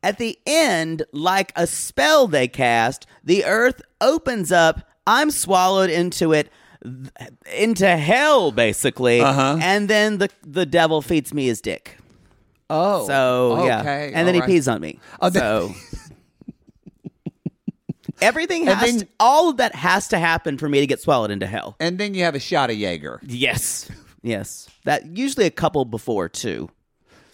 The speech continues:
Speaker 1: But
Speaker 2: There
Speaker 1: it's,
Speaker 2: you
Speaker 1: it's
Speaker 2: go.
Speaker 1: optional.
Speaker 2: There you go, y'all. Who knew? The Canadians only knew about the hurricane.
Speaker 1: Go start, go have your own earthquake party,
Speaker 2: There
Speaker 1: y'all.
Speaker 2: you go. Your own earthquake
Speaker 1: You
Speaker 2: party.
Speaker 1: gotta have at least five guys because that's the only way you get summoned to hell.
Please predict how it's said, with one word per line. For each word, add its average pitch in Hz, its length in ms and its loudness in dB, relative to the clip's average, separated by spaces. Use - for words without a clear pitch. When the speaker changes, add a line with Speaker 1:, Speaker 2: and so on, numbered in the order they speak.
Speaker 1:
But 190 60 2
Speaker 2:
There 202 120 4
Speaker 1:
it's, 226 80 4
Speaker 2:
you 220 60 0
Speaker 1:
it's 190 80 0
Speaker 2:
go. 175 60 4
Speaker 1:
optional. 120 460 2
Speaker 2:
There 180 240 2
you 214 80 4
go, 185 120 6
y'all. 135 400 0
Who 226 260 4
knew? 175 560 6
The 135 100 -4
Canadians 196 540 2
only 139 200 4
knew 127 120 4
about 120 220 2
the 117 80 -4
hurricane. 120 460 0
Speaker 1:
Go 466 120 4
start, 554 340 0
go 508 180 4
have 523 100 -2
your 480 200 6
own 453 100 0
earthquake 254 320 2
party, 135 380 2
Speaker 2:
There 143 120 4
Speaker 1:
y'all. 135 200 2
Speaker 2:
you 180 60 2
go. 180 300 4
Your 123 240 0
own 170 420 4
earthquake 127 420 0
Speaker 1:
You 151 80 0
Speaker 2:
party. 233 160 2
Speaker 1:
gotta 269 100 -2
have 277 100 -2
at 208 100 -6
least 208 320 -2
five 180 520 4
guys 165 560 4
because 139 260 -4
that's 143 140 -2
the 156 160 2
only 170 180 2
way 156 120 2
you 139 120 2
get 123 160 -2
summoned 135 340 0
to 120 60 2
hell. 101 340 0